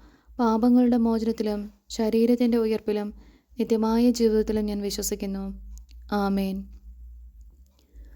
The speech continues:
പരിശുദ്ധ കന്യകാമറിയത്തിൻ്റെ ഏറ്റവും പരിശുദ്ധ ഭർത്താവായ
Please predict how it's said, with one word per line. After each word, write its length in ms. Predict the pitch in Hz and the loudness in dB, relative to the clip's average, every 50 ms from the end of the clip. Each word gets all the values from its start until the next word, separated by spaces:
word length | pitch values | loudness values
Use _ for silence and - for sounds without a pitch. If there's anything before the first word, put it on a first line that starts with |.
| - _ _ - - - | -20 _ _ -20 -2 2
പരിശുദ്ധ 440 | 254 247 247 254 247 - 294 247 285 | 4 6 6 6 4 4 4 4 4
കന്യകാമറിയത്തിൻ്റെ 1000 | 262 262 240 226 233 247 247 240 240 233 240 226 226 220 226 214 214 220 220 214 220 - - - _ _ _ _ - | 4 4 4 4 4 4 4 4 4 2 2 0 0 -2 -2 -2 -2 -2 -4 -4 -6 -10 -16 -20 _ _ _ _ 0
ഏറ്റവും 460 | 233 233 240 233 262 262 262 269 262 247 | 2 2 4 4 4 4 6 6 6 4
പരിശുദ്ധ 380 | 247 233 240 240 - 254 240 | 4 2 2 0 0 0 2
ഭർത്താവായ 640 | 254 254 254 240 247 240 233 233 226 226 226 226 226 | 2 2 2 2 0 -2 -2 0 0 0 0 -2 -2